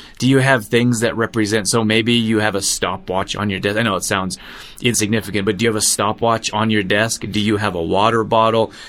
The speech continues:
Do you have a calendar of your workouts, for example? Do you have a list of the things that make you feel more active, or do you ever write down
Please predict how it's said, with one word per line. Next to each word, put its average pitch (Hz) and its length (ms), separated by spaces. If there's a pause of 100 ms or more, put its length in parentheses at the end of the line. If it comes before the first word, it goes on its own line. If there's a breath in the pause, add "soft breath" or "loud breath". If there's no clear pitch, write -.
Do 127 80
you 123 80
have 120 140
a 98 40
calendar 120 600
of 101 120
your 92 160
workouts, 110 800
for 110 220
example? 110 640 (360 loud breath)
Do 117 80
you 123 200
have 113 440 (280 loud breath)
a 110 120
list 123 380
of 113 100
the 107 120
things 117 260
that 107 160
make 107 180
you 104 100
feel 127 520
more 131 280
active, 131 640
or 110 240
do 107 120
you - 60
ever 117 260
write 113 240
down 117 440